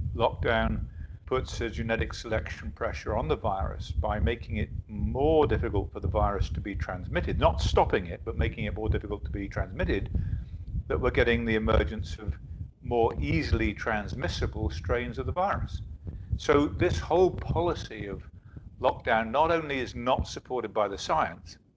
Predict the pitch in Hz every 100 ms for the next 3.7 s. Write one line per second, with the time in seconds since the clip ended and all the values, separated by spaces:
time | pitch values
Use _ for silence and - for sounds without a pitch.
0 | - - - - - - 110 117 107 113
1 | 104 92 - 113 117 120 110 104 95 95
2 | - 120 117 - 98 92 104 95 92 -
3 | - - - - 113 113 110